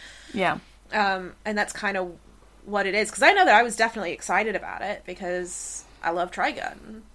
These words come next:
Speaker 2: And I have that nostalgia for Trigun, and I was really connected to Trigun. Um,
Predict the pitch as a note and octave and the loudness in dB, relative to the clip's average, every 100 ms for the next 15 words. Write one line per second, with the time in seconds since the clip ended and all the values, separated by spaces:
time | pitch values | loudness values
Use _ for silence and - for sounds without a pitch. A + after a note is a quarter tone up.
0 | - - - G3 F3 - F#3 G#3 A3+ A#3+ | -20 -16 -8 -4 -2 -2 0 6 8 6
1 | - F#3 - F#3+ - F3 E3+ F3 F3 - | 4 0 0 -6 -2 -2 -2 -8 -8 -4
2 | E3 E3+ E3+ E3+ E3+ F3 F3+ E3+ E3+ F#3 | -4 -4 -6 -8 -8 -8 -8 -8 -8 -6
3 | G#3 - F#3 - F3+ F3+ F3 F3+ - - | -8 -8 -14 -6 -4 -4 -4 -8 -10 -18
4 | - - - G#3+ G#3 G3+ | -18 -20 -2 4 4 4